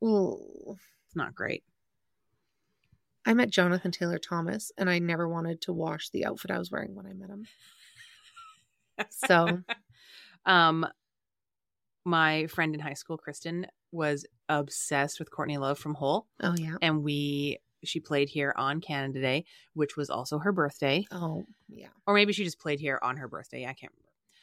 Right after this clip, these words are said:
Speaker 2: Um, but it was at Edgefest.
Speaker 1: Yeah.
Speaker 2: Edgefest nineteen ninety-eight.
Speaker 1: Wow.
Speaker 2: Um, and she, like, uh, this is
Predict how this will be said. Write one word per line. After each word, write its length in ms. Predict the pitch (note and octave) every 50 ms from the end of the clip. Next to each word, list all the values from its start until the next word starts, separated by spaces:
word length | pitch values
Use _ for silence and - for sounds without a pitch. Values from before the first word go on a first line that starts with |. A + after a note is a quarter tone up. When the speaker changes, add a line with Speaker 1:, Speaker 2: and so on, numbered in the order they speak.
| _ _ -
Speaker 2:
Um, 380 | D#3+ D#3+ D3+ C#3+ D3 D3 D3+
but 160 | D3+ - D#3 D3+
it 80 | C3+
was 220 | D3 D3+ C#3+ - -
at 140 | C3+ - -
Edgefest. 580 | C#3+ C3+ - - - C#3 F3 - - - - - -
Speaker 1:
Yeah. 220 | F#3 F3 E3+ F3 - - -
Speaker 2:
Edgefest 420 | C#3+ - - D3+ D3 - - - _ _ -
nineteen 440 | D#3+ D3+ D3 C#3+ - - - E3 D#3
ninety-eight. 640 | D#3 D3+ D#3 F3 G#3 - - D#3 D#3 F3+ - - - - -
Speaker 1:
Wow. 160 | - - - _ _ _ - _ _ - D#3
Speaker 2:
Um, 540 | D3+ C#3+ C#3 C#3 C#3 C#3 C#3 C#3 C#3 C#3 C3+ _ -
and 280 | D#3 D3+ C#3+ C#3+ C#3+ -
she, 480 | - - E3+ D#3+ D3+ D3 C#3+ - - _ _ _ _ _ _ _ - - _ _ -
like, 300 | F3+ G3 F3+ F3 F3+ - _ _ _ _ _ _ _ _ _ _ _ _ _ _ _ - _ _ _ _ -
uh, 60 | C#3+ -
this 220 | G3 G#3+ G3+ - -
is 140 | B2+ -